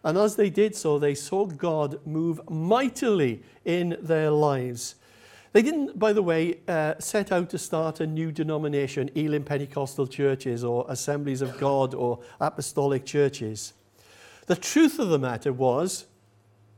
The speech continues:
that they got thrown out of their old traditional churches because they were far too enthusiastic.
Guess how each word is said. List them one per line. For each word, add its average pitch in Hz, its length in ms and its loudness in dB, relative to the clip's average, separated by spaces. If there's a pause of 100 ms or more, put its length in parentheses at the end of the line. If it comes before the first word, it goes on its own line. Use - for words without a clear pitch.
(400)
that 214 140 2
they 220 100 6
got 226 240 -2
thrown 240 540 4
out 254 500 -2 (460)
of 175 180 2
their 185 320 4
old 214 280 4
traditional 202 580 -2
churches 131 720 -2 (480)
because 208 280 2
they 240 80 2
were 226 100 2
far 226 240 2
too 269 120 -4
enthusiastic. 254 960 0